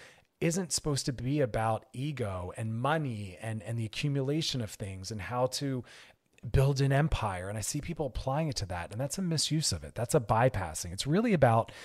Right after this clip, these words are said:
getting back to truth, which is none of that. You know, I was talking to a friend, side conversation, but what was really meaningful and tied to this is they were saying,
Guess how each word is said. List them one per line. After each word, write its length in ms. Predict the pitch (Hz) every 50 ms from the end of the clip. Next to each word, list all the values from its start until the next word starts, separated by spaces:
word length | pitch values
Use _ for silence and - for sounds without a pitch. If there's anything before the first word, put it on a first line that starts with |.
| - - -
getting 220 | 135 131 135 123
back 160 | 127 120 117
to 120 | - - -
truth, 520 | - - - 147 160 170 107 85 - -
which 180 | 113 107 - 135
is 260 | 127 120 107 104 95 92 92
none 220 | 107 151 185 -
of 120 | 180 98
that. 260 | 98 87 76 - - _ _ - - _ _ _ _ _ _ _
You 120 | - 104
know, 140 | 113 123 135
I 20 | 135
was 120 | 131 -
talking 300 | - - 160 170 - 175
to 120 | - - 123
a 60 | 104
friend, 520 | - - - 135 156 135 92 80 78 82 - - _ _ - - _ _ _ _ _ _ _
side 400 | - - - - 151 160 165 151
conversation, 840 | - 107 104 - 80 82 - - 80 78 85 - - 123 139 147 - - - - - - -
but 100 | 135 120
what 160 | 135 131 120
was 120 | 127 110
really 160 | 131 143 139
meaningful 420 | 127 120 123 135 151 135 - 110 101
and 80 | 98
tied 240 | - - 117 107 95 98
to 100 | 101 98
this 220 | 151 160 - -
is 160 | 98 95 92
they 140 | - 113 107
were 120 | 107 107
saying, 480 | - - - 120 117 113 110 110 110